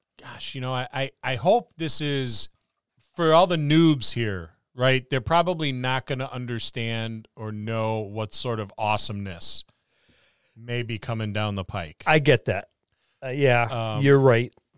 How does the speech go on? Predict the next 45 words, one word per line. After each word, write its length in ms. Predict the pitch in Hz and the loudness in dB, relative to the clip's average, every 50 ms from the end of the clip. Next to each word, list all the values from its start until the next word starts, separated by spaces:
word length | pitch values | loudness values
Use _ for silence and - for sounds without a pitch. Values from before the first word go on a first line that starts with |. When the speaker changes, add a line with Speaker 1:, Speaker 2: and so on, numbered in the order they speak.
| _ _ | _ _
Speaker 1:
For 240 | - - - 135 131 | -18 -10 -6 -6 -6
those 520 | 117 104 98 92 113 113 120 131 135 123 143 | -6 -6 -8 -4 -2 0 0 2 0 0 0
of 120 | 151 139 | -2 0
us 320 | 147 147 147 143 - - - | 2 2 2 2 0 -4 -6
that, 340 | - 117 107 107 107 98 104 | -4 -4 -4 -4 -4 -4 -6
like, 280 | 107 107 107 104 92 | -6 -6 -6 -6 -6
have 200 | - 110 107 101 | -8 -8 -8 -8
experienced 880 | 104 92 - - - - - 117 113 117 120 117 117 117 110 - - - | -8 -8 -6 -6 -6 -6 -8 -8 -6 -6 -6 -6 -6 -6 -6 -6 -6 -8
Dragonlance 1000 | - - 117 110 113 113 110 113 110 110 110 113 113 113 110 - - - - - - _ _ _ _ _ _ _ _ _ _ _ _ _ | -8 -6 -4 -4 -4 -4 -6 -8 -8 -6 -6 -6 -6 -6 -8 -8 -6 -8 -8 -8 -12 _ _ _ _ _ _ _ _ _ _ _ _ _
and 240 | - 104 98 104 101 _ _ 117 | -18 -16 -16 -16 -18 _ _ -16
maybe 280 | 104 101 104 101 104 | -14 -12 -8 -6 -4
even 240 | 104 107 101 104 101 | -4 -4 -4 -4 -4
adventured 540 | 101 98 90 92 95 107 107 - 123 117 113 | -4 -6 -6 -6 -6 -6 -6 -6 -6 -4 -4
in 100 | 120 117 | -4 -4
the 60 | 123 | -4
world 280 | 120 120 120 120 123 120 | -4 -4 -4 -4 -4 -4
of 80 | 120 - | -8 -8
Krynn, 280 | - - 139 139 143 156 | -6 -4 -4 -4 -2 -4
I 80 | 180 | -4
spent 280 | 170 - - 233 226 - | -6 -4 -6 -6 -4 -4
some 160 | - 202 165 | -4 -6 -4
time 300 | - - 127 110 107 104 | -4 -2 -2 -2 -2 -4
there. 240 | 104 104 107 117 - _ _ _ _ _ - | -6 -8 -8 -10 -12 _ _ _ _ _ -12
Speaker 2:
Actually, 540 | 135 131 147 160 - - 175 156 127 123 156 | -8 -6 -6 -6 -4 -4 -6 -6 -6 -4 -2
I 120 | 131 131 | 0 2
used 400 | 147 147 139 127 123 123 120 107 104 | 2 2 0 0 0 0 0 0 -2
it 60 | 98 | -6
quite 200 | - - 110 101 | -6 -4 -4 -2
a 40 | 98 | -2
bit, 200 | 95 90 101 98 | -2 -4 -4 -4
actually. 440 | 92 92 95 - - - 80 82 92 | -4 -4 -8 -10 -12 -14 -14 -12 -8
Speaker 1:
It's 140 | - 156 - | -6 -4 -2
a 60 | 160 | 0
little 260 | 170 180 190 185 175 165 | 2 4 4 4 4 4
known 180 | 160 147 135 | 4 4 2
fact 380 | 123 - - 156 156 151 135 - | 2 2 2 4 4 4 2 0
that 100 | 147 135 | 0 0
I 120 | 135 131 127 | 2 2 0
am 120 | 127 127 | 0 -2
actually 480 | 117 123 127 131 123 - - 127 127 123 | -2 -2 -2 -2 -2 -2 -4 -4 -2 -2
an 60 | 117 | -2
honorary 480 | 113 110 113 113 113 110 110 110 107 104 | -2 -2 -2 -2 -2 -4 -4 -4 -4 -6
Knight 220 | 104 104 104 101 | -4 -6 -6 -6
of 80 | 104 90 | -6 -6
Solamnia. 680 | - - 113 104 104 101 98 98 92 87 82 80 - | -6 -6 -4 -6 -6 -6 -8 -8 -10 -12 -12 -14 -16